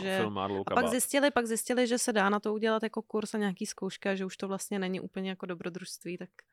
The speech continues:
Speaker 2: Ne, no, já jsem
Speaker 1: tak
Speaker 2: vždycky chtěl být
Speaker 1: si udělali
Speaker 2: detektiv,
Speaker 1: podcast.
Speaker 2: ale, ale, ale nevzali by mě do, do, k policii kvůli, kvůli, kvůli srdci. A, a takže soukromý detektiv, ale ukázalo se, že to ob-, obsahuje příliš mnoho právničiny, jaksi.
Speaker 1: Hmm.
Speaker 2: Že to obsahuje velice málo pití whisky a,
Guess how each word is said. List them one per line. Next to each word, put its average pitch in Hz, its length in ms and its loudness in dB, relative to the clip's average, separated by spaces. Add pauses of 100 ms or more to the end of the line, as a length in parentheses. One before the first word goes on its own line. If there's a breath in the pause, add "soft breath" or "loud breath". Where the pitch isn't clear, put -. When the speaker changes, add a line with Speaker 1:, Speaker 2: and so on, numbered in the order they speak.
(220 soft breath)
Speaker 2:
Ne, 147 260 4
no, 165 120 8
já 175 140 10
jsem 240 120 2
Speaker 1:
tak 214 80 4
Speaker 2:
vždycky 214 140 0
chtěl 196 180 6
být 180 120 6
Speaker 1:
si 208 120 6
udělali 208 360 10
Speaker 2:
detektiv, 190 80 8 (160)
Speaker 1:
podcast. 170 360 -2
Speaker 2:
ale, 143 200 8
ale, 143 360 6
ale 143 200 2
nevzali 143 320 2
by 143 120 -2
mě 143 180 -4
do, 135 460 2 (120)
do, 123 300 -2
k - 80 -18
policii 131 380 2
kvůli, 127 340 0
kvůli, 120 260 -2
kvůli 123 180 -4
srdci. 127 500 -6 (400)
A, 117 260 2 (140)
a 123 100 -8
takže 127 220 0
soukromý 131 340 -2
detektiv, 131 380 -2
ale 123 120 0
ukázalo 127 340 2
se, 123 100 -8
že 123 80 -2
to 120 140 -4
ob-, 113 120 -8 (640 soft breath)
obsahuje 131 340 0
příliš 135 280 -6
mnoho 143 120 0
právničiny, 120 600 4
jaksi. 92 340 -4
Speaker 1:
Hmm. 214 240 -8 (540 loud breath)
Speaker 2:
Že 110 200 -8
to - 240 -6
obsahuje 120 440 0
velice 120 300 0
málo 120 240 2
pití 120 280 -4
whisky 117 460 0
a, 113 400 4